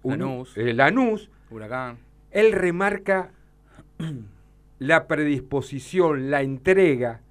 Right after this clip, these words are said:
Speaker 1: eh, no dar las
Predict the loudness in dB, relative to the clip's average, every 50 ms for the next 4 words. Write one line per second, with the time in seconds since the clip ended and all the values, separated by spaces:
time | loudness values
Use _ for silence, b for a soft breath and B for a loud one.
0 | _ _ -20 _ -20 -20 _ _ _ _ _ _ _ _ _ -14 -8 -8 -6 -6
1 | -6 -6 -8 -8 -8 -10 -10 -10 -12 -12 -14 -16 -18 -20 -20 _ _ _ _ -20
2 | _ -20 -20 _ _ -12 -6 2 4 4 6 6 6 6 6 4 2 0